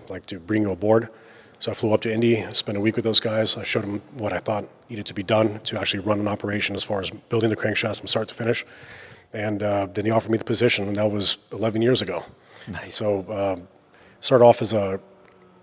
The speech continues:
Speaker 1: crankshaft and engine component manager, then worked my way up the ladder, uh, to business development manager, um, operations manager, and that's what I currently do now. So, uh, and we've done everything, Shahab and I together, with flat track motorcycles, pro stock motorcycles,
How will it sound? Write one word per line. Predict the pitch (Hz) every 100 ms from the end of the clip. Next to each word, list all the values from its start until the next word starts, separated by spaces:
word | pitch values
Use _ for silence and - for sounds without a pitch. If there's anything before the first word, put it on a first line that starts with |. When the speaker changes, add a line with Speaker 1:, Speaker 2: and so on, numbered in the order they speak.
| _ -
Speaker 1:
crankshaft | 123 - 120 -
and | 110
engine | 113 113
component | - 120 117
manager, | 120 120 123 120 107 -
then | 107 107
worked | 110 - - - 80 - _
my | 110
way | 107 107
up | 110
the | -
ladder, | 101 117 120 117 107 113
uh, | 117 101
to | 98 107
business | 120 110
development | 104 113 110 107
manager, | 110 110 110 110 104 - - - - - - 101
um, | 98 95 92 82 - - 120
operations | 117 117 117 117
manager, | 101 113 113 117
and | 107
that's | 101 - -
what | 101
I |
currently | - 101 90
do | 92
now. | 87 80 76
So, | - 90 80 - - - _ - -
uh, | 90 87 - - - -
and | 98
we've | 104 104
done | 110
everything, | 117 110 101
Shahab | - 101 101
and | 104
I |
together, | 98 - 107 98 87
with | 92 95 -
flat | - 110
track | - 104
motorcycles, | 113 104 98 104 107 101 98
pro | - 120
stock | - 104 107
motorcycles, | 104 101 101 101 98 98